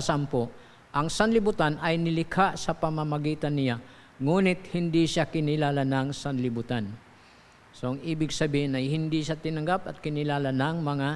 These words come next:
ng sangkatauhan sa sanlibutan. Kaya ang banal na Espiritu ay uusigin ang sanlibutan sa katuwiran, sapagkat si Jesucristo ay namuhay sa lupa na perpektong matuwid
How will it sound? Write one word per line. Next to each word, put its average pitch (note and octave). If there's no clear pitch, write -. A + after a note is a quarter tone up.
ng C#3
sangkatauhan C#3+
sa A#2+
sanlibutan. A#2+
Kaya F#3
ang F3
banal F#3
na F3
Espiritu F3
ay D#3
uusigin F#3+
ang E3
sanlibutan D#3+
sa D#3
katuwiran, D#3
sapagkat D#3
si E3
Jesucristo D#3+
ay D3+
namuhay F3
sa E3+
lupa D3
na D3
perpektong E3
matuwid D3+